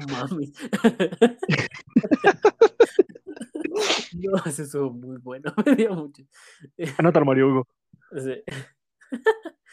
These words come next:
Speaker 1: Serie de treinta y un minutos, ¿no?
Speaker 2: Sí.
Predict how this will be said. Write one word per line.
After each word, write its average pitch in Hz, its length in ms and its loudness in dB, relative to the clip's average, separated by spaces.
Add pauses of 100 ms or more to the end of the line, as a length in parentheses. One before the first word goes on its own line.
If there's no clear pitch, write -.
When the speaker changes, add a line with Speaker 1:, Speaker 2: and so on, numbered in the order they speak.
(120)
Speaker 1:
Serie 240 220 2
de 202 60 2
treinta 147 240 -4
y 165 40 -2
un 165 80 -8
minutos, 135 460 -10
¿no? 214 140 -14 (800)
Speaker 2:
Sí. - 140 -2